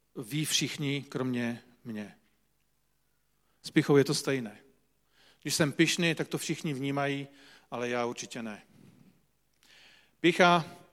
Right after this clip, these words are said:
je věc, kterou si vlastně nikdy neuvědomujeme. Víte, dokonce pýcha si myslím, že může vypadat docela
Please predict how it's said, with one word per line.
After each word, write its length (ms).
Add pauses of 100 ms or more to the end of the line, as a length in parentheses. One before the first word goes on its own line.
(440)
je 120
věc, 360
kterou 340
si 360 (840)
vlastně 300
nikdy 380
neuvědomujeme. 840 (1200)
Víte, 180
dokonce 380
pýcha 400
si 160
myslím, 380
že 80
může 220
vypadat 520 (400)
docela 500